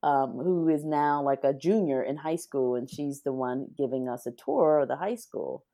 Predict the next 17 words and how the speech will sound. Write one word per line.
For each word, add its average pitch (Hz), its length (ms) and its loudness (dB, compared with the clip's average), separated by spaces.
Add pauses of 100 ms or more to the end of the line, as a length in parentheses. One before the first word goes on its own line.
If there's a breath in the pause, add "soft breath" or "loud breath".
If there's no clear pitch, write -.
(560)
And 151 180 -2
she 151 160 -6
goes, 127 640 -4 (420)
"Huh, 196 140 -6 (100)
you're 262 240 4
Cole 294 260 6
Swanson's 285 480 2
mom?" 415 260 0 (180)
<laughs> - 0 -
And 196 220 4
I'm 208 120 2
like, 202 200 4
"Yeah, 440 80 6 (100)
I'm, 180 240 4
yeah." 381 320 4
She's 214 260 -4
like, 170 200 6